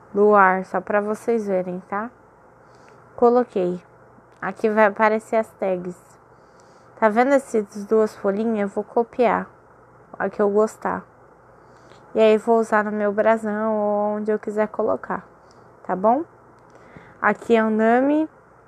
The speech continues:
pra você escolher, dependendo de como você quiser, que você também pode colocar, ó, quer ver?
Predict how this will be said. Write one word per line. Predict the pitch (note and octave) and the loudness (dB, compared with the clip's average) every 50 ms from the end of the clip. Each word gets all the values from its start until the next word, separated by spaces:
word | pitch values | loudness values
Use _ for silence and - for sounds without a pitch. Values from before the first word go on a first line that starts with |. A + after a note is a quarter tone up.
| - A#3 A3+ - | -20 -20 -18 -16
pra | - G#3 G3 G3 | -10 -8 -8 -6
você | G3 G3+ G3 - A3 | -6 -6 -6 -4 -6
escolher, | G#3 - _ _ - G3+ G#3 G3+ G#3+ A#3 B3 B3+ | -6 -6 _ _ -4 -4 -2 0 0 0 -2 -2
dependendo | B3 A3 G3+ - G#3+ G3+ G3 G3 G3 G3 G3 G3 G3+ | -2 -4 -6 -6 -6 -6 -6 -6 -6 -6 -6 -6 -8
de | G3+ - | -8 -8
como | - G#3 G3+ G3 | -8 -8 -6 -4
você | G3 G3 G3 - - G#3 | -4 -6 -6 -6 -8 -8
quiser, | - - F#3+ - G3 F#3+ F#3+ | -8 -8 -6 -4 -4 -4 -4
que | - G3 | -6 -8
você | F#3+ F#3+ G3 - - G3 F#3+ | -10 -10 -10 -8 -8 -8 -8
também | - G3 F#3+ G3 F#3+ F#3+ | -6 -6 -6 -4 -6 -6
pode | - F#3 F#3+ - - | -6 -8 -8 -8 -10
colocar, | - F#3+ F#3+ G3 F#3+ - - F#3+ F#3+ F#3 F#3 | -8 -6 -6 -6 -6 -6 -6 -4 -4 -4 -4
ó, | F3+ | -6
quer | - F#3+ F3+ | -6 -8 -8
ver? | F3+ F#3+ G#3 A3+ B3 | -4 -4 -4 -4 -6